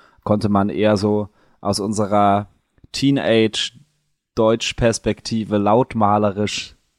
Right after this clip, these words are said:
äh, über die Musik schreiben. Und den Schritt zum Deutsch-Hintexten habe ich dann mit einem Schauspielkollegen von mir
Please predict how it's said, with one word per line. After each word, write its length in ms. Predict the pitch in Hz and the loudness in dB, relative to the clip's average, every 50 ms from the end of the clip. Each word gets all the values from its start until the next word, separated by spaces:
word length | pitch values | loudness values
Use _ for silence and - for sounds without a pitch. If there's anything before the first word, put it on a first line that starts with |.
| _ _ _ _ _ _ _ - | _ _ _ _ _ _ _ -4
äh, 280 | 110 104 104 104 98 - | -2 0 0 0 -2 -4
über 220 | - 110 104 110 107 | -6 -4 -2 -2 0
die 100 | 107 110 | 0 0
Musik 560 | 104 107 107 101 101 127 139 131 - - - _ _ _ _ _ _ _ _ | 0 0 0 0 0 0 0 0 -4 -10 -20 _ _ _ _ _ _ _ _
schreiben. 680 | - - - - - 104 104 101 101 104 120 147 156 - _ _ _ _ _ - _ _ _ _ _ _ _ | -14 -12 -10 -2 0 2 4 4 2 2 0 -2 -6 -8 _ _ _ _ _ -20 _ _ _ _ _ _ _
Und 320 | - 110 113 113 110 - - _ _ _ - | -8 -6 -6 -4 -6 -8 -14 _ _ _ -8
den 120 | 113 110 | -6 -4
Schritt 360 | 104 - - - 135 135 - - | -4 -4 0 2 2 0 0 -4
zum 480 | - - - 120 113 113 113 101 - | -6 -2 0 2 2 2 0 -2 -2
Deutsch-Hintexten 1080 | - 113 113 120 117 - - - 131 143 143 - 131 127 123 - - - - 123 120 113 | 0 2 2 2 0 0 -2 0 0 0 0 0 0 -2 -2 -4 -8 -4 -2 0 0 0
habe 140 | 113 110 113 | 0 0 -2
ich 80 | 101 | -2
dann 180 | - 113 110 107 | -2 0 0 0
mit 200 | 107 107 - - | -2 -4 -4 -4
einem 300 | 110 107 104 104 95 - _ _ _ _ | -2 -2 -2 -2 -4 -8 _ _ _ _
Schauspielkollegen 960 | - - 120 123 147 143 - - 123 110 - - 110 104 104 104 104 107 101 | -2 0 2 2 2 0 2 2 2 2 2 2 2 2 2 2 0 -2 -4
von 200 | - - 104 101 | -6 -4 -2 -2
mir 400 | 98 101 98 98 98 95 90 - | 0 0 0 0 -2 -2 -4 -8